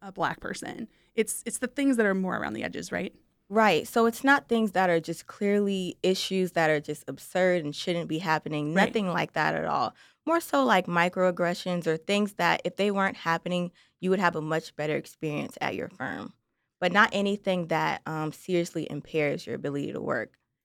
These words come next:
Speaker 1: And that seems to be the toughest type of issue for a firm to address. I mean, like you said, there may be reluctance on the part of the people experiencing that to report it to anybody,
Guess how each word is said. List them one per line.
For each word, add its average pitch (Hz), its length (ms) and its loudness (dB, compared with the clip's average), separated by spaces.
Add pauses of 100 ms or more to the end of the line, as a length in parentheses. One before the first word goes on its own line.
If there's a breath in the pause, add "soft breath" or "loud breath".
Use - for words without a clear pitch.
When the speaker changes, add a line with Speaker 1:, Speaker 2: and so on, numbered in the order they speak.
(100)
Speaker 1:
And 285 120 8
that 453 120 6
seems 508 200 -2
to 370 80 -6
be 311 80 6
the 233 100 2
toughest - 800 0 (180)
type 208 380 -2
of 196 200 -2
issue 196 400 -6
for 196 520 -2
a 190 80 -12
firm 185 600 -2
to - 120 -12
address. - 680 2
I 208 60 -10
mean, 190 340 -2 (540 soft breath)
like 202 240 2
you 202 80 -6
said, 233 220 4
there 180 100 2
may 175 140 0
be 175 120 -8
reluctance 220 800 0
on 208 120 -8
the 175 80 -4
part - 340 -2
of 180 60 -14
the 180 80 -12
people - 240 -10
experiencing 226 720 -2
that 214 300 2 (280 soft breath)
to 202 100 -4
report 269 380 2
it 262 100 2
to 247 80 0
anybody, 214 600 4